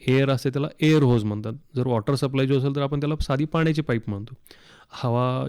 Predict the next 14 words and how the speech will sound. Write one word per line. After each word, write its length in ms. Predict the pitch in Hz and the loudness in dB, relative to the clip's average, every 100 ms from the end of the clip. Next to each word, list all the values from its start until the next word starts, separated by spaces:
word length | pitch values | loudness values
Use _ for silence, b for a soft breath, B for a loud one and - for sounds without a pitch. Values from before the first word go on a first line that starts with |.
| 139 | -4
किंवा 440 | 123 127 135 131 | -2 -2 -2 -4
स्टीम 460 | 131 - 123 123 127 | -8 -4 0 0 0
जात 220 | 123 120 | 0 -2
असेल 240 | 120 127 | -4 -4
तर 40 | 139 | -4
स्टीम 300 | - 160 147 | 0 2 4
होज 240 | 117 107 | 2 -2
झाली. 200 | 101 104 117 _ _ B B B B | -4 -8 -10 _ _ B B B B
ह्या 280 | 131 143 160 - _ _ _ | -2 0 -2 -8 _ _ _
मीडिया 480 | 127 127 131 156 165 - _ - | 2 2 4 2 0 -4 _ -4
जसा 280 | 117 - 143 | -4 -2 -2
प्रमाण 320 | 143 139 143 | 0 2 2
आहे 220 | 131 110 98 - | 0 -2 -6 -6
तशा 220 | 120 - | -6 -4